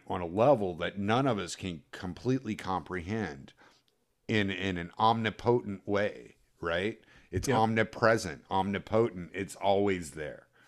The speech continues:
Speaker 1: right? And so, so there, there is this spirituality to the market and the way that the market operates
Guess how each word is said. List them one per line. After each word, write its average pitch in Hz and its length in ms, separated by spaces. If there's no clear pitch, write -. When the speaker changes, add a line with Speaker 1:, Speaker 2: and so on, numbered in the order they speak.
Speaker 1:
right? 90 360
And 107 300
so, 98 520
so 107 500
there, 113 560
there 101 280
is 135 340
this 120 220
spirituality 104 1000
to 143 440
the 107 120
market 95 640
and 95 160
the 92 60
way 101 260
that 95 180
the 95 80
market 87 460
operates - 880